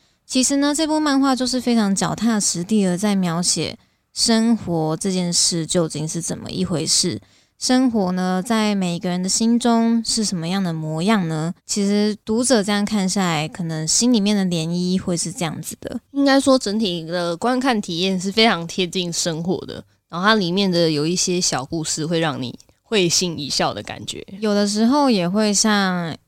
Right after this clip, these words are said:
Speaker 1: 一棒重击，里面还蛮多桥段很符合现代人会遇到的各种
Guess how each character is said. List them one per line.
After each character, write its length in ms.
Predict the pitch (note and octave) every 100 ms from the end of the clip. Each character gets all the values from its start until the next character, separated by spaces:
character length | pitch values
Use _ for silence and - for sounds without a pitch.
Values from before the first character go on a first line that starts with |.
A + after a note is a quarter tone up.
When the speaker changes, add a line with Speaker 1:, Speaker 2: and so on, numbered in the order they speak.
| _ -
Speaker 1:
一 120 | F3+ -
棒 300 | A#3 G3+ F3+
重 340 | - G#3+ E3+
击， 420 | - - G1+ F2 - _
里 120 | G#3+ A#3+
面 160 | G4+
还 160 | E4+ A#3+
蛮 240 | A#3 A#3
多 200 | C#4+ E4
桥 320 | - A#3+ G3+
段 280 | G3+ B3+ A3+
很 280 | G#3+ F#3+ E3+
符 340 | - E3+ F3+
合 480 | F#3+ G3 E3+ E3+ E3+
现 300 | - B3 G#3
代 240 | A#3 G#3+ D#3
人 420 | C#3 C#2 F2+ G#3 _ _
会 160 | B3+ G#3
遇 180 | A3+ G#3
到 220 | G3 F3
的 140 | D3+
各 200 | - F#3
种 300 | D3+ - -